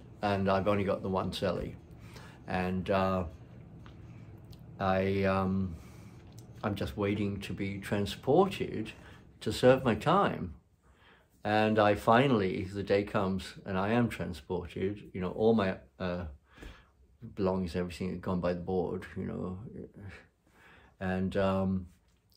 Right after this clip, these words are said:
all my books. And, uh,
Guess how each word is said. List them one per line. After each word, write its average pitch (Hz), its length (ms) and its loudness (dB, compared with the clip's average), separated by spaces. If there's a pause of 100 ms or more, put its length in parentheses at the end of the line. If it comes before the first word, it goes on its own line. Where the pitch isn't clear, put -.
(480)
all 98 100 -4
my 95 120 0
books. - 480 -8 (1120)
And, 92 400 -4
uh, 87 280 0